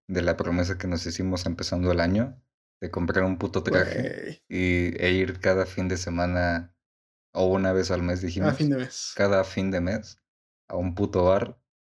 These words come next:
Speaker 1: o antro, o, o cafetería, o lo que sea, a conocer mujeres y ensayar, güey.
Speaker 2: Qué, güey, puta pandemia, güey.
Speaker 1: No mames, pinche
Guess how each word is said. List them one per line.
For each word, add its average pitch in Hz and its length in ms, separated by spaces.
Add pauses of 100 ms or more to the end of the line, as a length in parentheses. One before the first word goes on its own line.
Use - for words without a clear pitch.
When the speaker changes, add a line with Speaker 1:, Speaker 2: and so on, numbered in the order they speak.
(200)
Speaker 1:
o 87 280
antro, 95 580
o, 87 720 (760)
o 90 160
cafetería, 92 580
o 92 40
lo 90 140
que - 100
sea, 113 400 (720)
a 87 140
conocer 90 400
mujeres 95 540
y 90 60
ensayar, 85 540
güey. - 180 (460)
Speaker 2:
Qué, 143 120
güey, 139 220
puta 147 360
pandemia, 123 600
güey. 127 120
Speaker 1:
No 185 400
mames, - 280 (280)
pinche 90 720